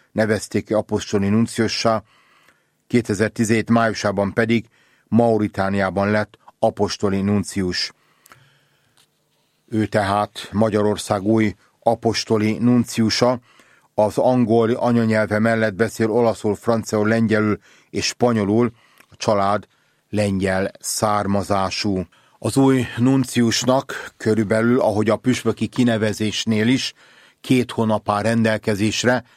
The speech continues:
hogy elfoglalja új állomás helyét.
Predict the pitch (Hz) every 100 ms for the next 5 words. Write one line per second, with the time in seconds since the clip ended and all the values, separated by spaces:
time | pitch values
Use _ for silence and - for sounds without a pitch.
0 | _ - _ 107 101 120 123 - 104 107
1 | 104 104 98 - _ _ 123 117 117 113
2 | 107 104 104 98 - 117 120 120